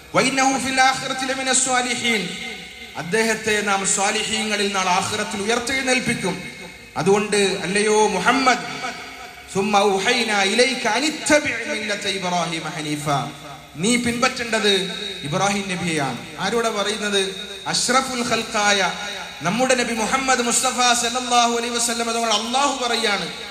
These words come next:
നീ അനുകരിക്കേണ്ടത് ഇബ്രാഹിം നബിന്റെ പാതയെയാണ്.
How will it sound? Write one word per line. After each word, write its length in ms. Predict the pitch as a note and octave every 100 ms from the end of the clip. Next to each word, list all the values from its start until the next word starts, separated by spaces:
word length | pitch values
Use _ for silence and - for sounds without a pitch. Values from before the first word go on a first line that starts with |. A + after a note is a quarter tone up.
| - - -
നീ 340 | F3+ A3+ A3
അനുകരിക്കേണ്ടത് 840 | G3+ G#3+ G#3+ A#3 A#3 A#3 G#3+ G#3 F#3+
ഇബ്രാഹിം 520 | F#3+ G#3 G#3+ G#3 G#3
നബിന്റെ 300 | G3 G3 F#3
പാതയെയാണ്. 600 | F3 F3 F3+ F3 D#3 C#3+